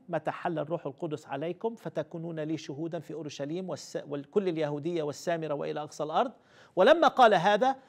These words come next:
ارتفع وهم ينظرون، وأخذته سحابة عن أعينهم،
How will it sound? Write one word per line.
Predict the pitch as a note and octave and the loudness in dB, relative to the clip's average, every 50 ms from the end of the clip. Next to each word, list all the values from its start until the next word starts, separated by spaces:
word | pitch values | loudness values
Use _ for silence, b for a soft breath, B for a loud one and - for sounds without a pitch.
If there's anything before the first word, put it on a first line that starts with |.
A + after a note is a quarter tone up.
| b b _ - F3+ | b b _ 0 0
ارتفع | F#3 F3 E3+ E3 D3+ - - C4 C#4+ - - C4+ F#3 F3+ A#3 A3+ | 2 2 2 -2 -4 0 2 2 2 4 4 2 4 4 4 4
وهم | A3 G#3 A3 G3 G#3 G#3 F#3+ | 6 6 6 6 6 4 2
ينظرون، | F#3+ F3 E3+ D3+ D#3+ D3 C#3 A#2+ G#2+ G2 _ _ _ _ b b b b b b b b - | 2 0 2 2 0 0 0 -4 -6 -10 _ _ _ _ b b b b b b b b -2
وأخذته | E3 F3 D#3 F#3 F3 - A3 A3 A#3+ D4+ D#4+ - B3+ B3 C4 | 0 0 0 0 2 4 4 6 6 4 4 4 -2 -4 -2
سحابة | - - C4 A#3 - - B3+ C4 C4 A#3 B3 A#3 - | -2 -2 -4 -4 -2 2 2 2 2 2 0 -2 -2
عن | A#3+ A3+ F#3+ E3 G#3 G#3+ G#3 | -4 -4 -2 -2 -4 -2 0
أعينهم، | G3 F3+ E3+ F3+ F3+ D#3+ C3+ A#2+ G#2 A2+ - | 0 0 2 2 2 0 0 -2 -8 -10 -16